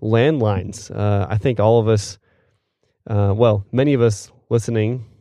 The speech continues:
uh, probably remember growing up with a landline at home, and it was likely the first number we ever memorized.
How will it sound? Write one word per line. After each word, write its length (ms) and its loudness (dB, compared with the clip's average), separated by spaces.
uh, 380 -4
probably 540 -2
remember 600 0
growing 320 4
up 140 2
with 120 2
a 40 2
landline 480 2
at 80 -2
home, 480 4
and 300 -2
it 180 -4
was 160 -2
likely 300 0
the 140 -4
first 360 0
number 380 0
we 220 -2
ever 360 0
memorized. 720 0